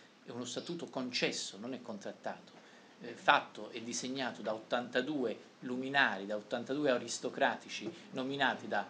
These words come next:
eh, Carlo Alberto, che a un certo punto a tavolino, eh, scrissero lo statuto e fu accettato tout court. Qua invece successe, eh, il contrario, la Costituzione e il Parlamento si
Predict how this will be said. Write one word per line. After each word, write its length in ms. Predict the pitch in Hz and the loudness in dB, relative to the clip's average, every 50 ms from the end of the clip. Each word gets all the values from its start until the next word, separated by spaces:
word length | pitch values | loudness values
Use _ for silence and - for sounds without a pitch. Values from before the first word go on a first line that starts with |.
| - - | -6 -12
eh, 80 | 110 | -2
Carlo 300 | - - 117 104 113 147 | 2 4 4 4 6 4
Alberto, 560 | 170 170 165 120 - - - - - - 117 - - - - - | 4 4 2 0 -6 -6 -10 -10 -8 -8 -8 -8 -10 -16 -8 0
che 80 | - 156 | 4 4
a 40 | 147 | 4
un 60 | 139 | 4
certo 300 | - 170 165 170 - 147 | 4 2 2 2 2 2
punto 260 | 131 127 117 - 120 | 2 0 0 0 0
a 40 | 117 | 0
tavolino, 580 | 117 - 147 139 151 165 147 131 110 101 101 - - - - - - - - | 4 6 6 6 6 4 2 0 -2 -4 -6 -8 -10 -16 -18 -18 -14 -8 -4
eh, 640 | 131 135 127 135 135 131 135 135 135 135 135 131 127 | -2 -2 0 2 2 4 4 6 6 6 6 4 4
scrissero 560 | 123 - - 185 196 175 - - 131 117 117 | 2 0 2 2 4 4 2 2 0 0 0
lo 100 | 117 127 | 0 -2
statuto 580 | 135 - - - 202 196 - 110 98 - - - - | -2 2 4 4 4 4 2 -6 -8 -8 -12 -10 -4
e 140 | - 175 175 | -2 -2 -2
fu 260 | 175 175 - 180 147 135 | -2 -2 -2 -2 0 2
accettato 720 | 135 135 135 - - 151 143 - - 131 117 - - 110 110 | 2 0 0 0 -2 -2 0 2 4 4 4 2 -2 -8 -8
tout 160 | - 120 - - | -8 -10 -10 -10
court. 180 | - 95 - - - - - - - - - - - - | -14 -16 -16 -16 -18 -20 -20 -20 -20 -20 -20 -14 0 6
Qua 240 | 240 247 254 226 - | 8 8 8 8 6
invece 440 | - 147 156 180 202 220 202 - 156 | 0 -2 0 2 2 2 2 2 0
successe, 880 | - - - 147 - - - 190 190 170 175 - - - - 117 107 - - - - - - | 0 -2 -4 -2 0 4 8 8 8 8 6 2 0 0 0 -2 -2 -4 -8 -14 -16 -14 -10
eh, 400 | - - - 147 - 135 151 - - - - - - | -6 -4 -4 -4 -4 -4 -6 -6 -8 -10 -12 -10 -10
il 120 | - - - | -10 -6 -2
contrario, 600 | - 165 175 175 180 240 226 147 110 101 101 98 - - - | 0 2 4 8 12 12 12 12 10 6 0 -4 -10 -10 -2
la 140 | - 131 135 | 2 2 4
Costituzione 1000 | - - 151 - - 160 147 - 165 170 - - 208 208 180 139 110 101 98 101 - - - - - - | 4 4 0 0 0 -4 -4 -2 -2 0 2 4 8 8 8 8 6 2 -2 -8 -10 -14 -16 -16 -6 0
e 120 | 156 139 | 2 2
il 200 | 135 - - - | 2 2 -2 0
Parlamento 720 | - - 139 131 143 160 180 202 226 214 190 - - 135 | 4 6 6 8 8 8 6 6 6 4 4 2 0 -2
si 300 | - - - 135 123 | -2 0 -2 -2 -2